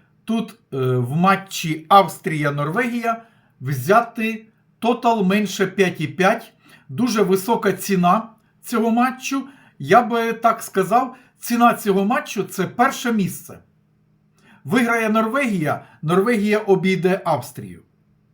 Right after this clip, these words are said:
Виграє Австрія, Австрія закріпиться на першому місці. <clears throat> Лише в разі, якщо Норвегія виграє через овертайм буліт,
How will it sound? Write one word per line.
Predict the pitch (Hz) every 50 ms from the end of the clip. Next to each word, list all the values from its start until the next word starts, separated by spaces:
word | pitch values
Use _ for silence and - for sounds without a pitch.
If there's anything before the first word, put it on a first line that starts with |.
| _ _ _ _ _ _ _ _ _ _ _ -
Виграє | 131 135 208 220 196 196 190 180 175 175 - -
Австрія, | 254 285 277 - - - 254 233 233 233 233 233 - - - _ -
Австрія | 185 220 233 - - - 202 196 190 185
закріпиться | 151 170 165 - 180 165 160 165 208 202 - - 185 165
на | 160 156
першому | 147 156 160 151 - - 151 143 143 131 - - _ _ _ _ _ _ _ _
місці. | - 123 123 117 104 - - - - - - _ _ _ _ _ _ _ _ _ _ _ _ _ _ _ _ _ _ _ _ _ _ _ _ _ _ _ _ _ _ _ _ _ _ _ _ _ _ _ -
<clears throat> | 220 220 185 165 147 127 - - -
Лише | 151 165 196 233 233 - - 269 285 285 285 - - _ -
в | 147 147 190
разі, | 226 254 262 226 175 151 151 185 185 175 - - -
якщо | - 156 190 190 190 - - 240 208
Норвегія | 208 214 208 202 202 220 202 185 160 170 175 170
виграє | 160 147 156 196 202 175 156 147 139 135 123 113 101 - - - _ _ _ _ _
через | - - 220 202 190 190 185 190 - -
овертайм | 190 180 185 196 185 190 190 185 180 165 160 156
буліт, | 180 208 220 277 311 311 -